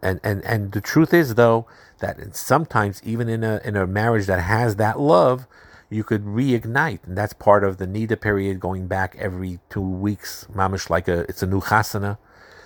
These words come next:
and all this is chachas, and so on and so forth. So there's a way for marriage, as if they put in the hard work, that sometimes Hashem gives them that schus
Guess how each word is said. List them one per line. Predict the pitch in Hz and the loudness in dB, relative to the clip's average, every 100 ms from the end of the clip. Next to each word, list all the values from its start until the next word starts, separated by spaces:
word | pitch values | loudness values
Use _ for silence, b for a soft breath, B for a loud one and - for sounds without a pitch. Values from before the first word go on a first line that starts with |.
| B | B
and | - | -4
all | 117 101 | 0 0
this | 90 | 0
is | 87 - | -6 -4
chachas, | - 117 - 101 - - - B - | 0 0 0 -6 -6 -12 -18 B -12
and | 87 | -6
so | - 92 | -2 -2
on | 90 | -2
and | 85 | -2
so | - 113 | 2 2
forth. | - 101 95 - B B | 4 2 2 0 B B
So | - 117 | 0 2
there's | 107 101 | 4 4
a | 107 | 2
way | 101 123 147 127 113 B B B - | 4 4 4 0 -6 B B B -14
for | - 101 92 95 _ 101 | 0 0 0 -6 _ -14
marriage, | 90 107 110 131 117 95 | -10 0 2 4 2 0
as | 92 104 107 | -4 -4 -2
if | 87 | 2
they | 101 | 2
put | 90 - 220 | 2 4 4
in | 202 | 4
the | 104 | 2
hard | 87 87 85 | 4 2 0
work, | 87 95 _ b b b - | -4 -4 _ b b b -8
that | 98 | -2
sometimes | 170 175 147 | -2 0 0
Hashem | 123 139 143 | -2 -2 -4
gives | 139 160 143 | -4 -6 -4
them | 139 | -2
that | 127 123 | 0 -2
schus | - - 160 117 - - | -4 -2 0 0 -4 -14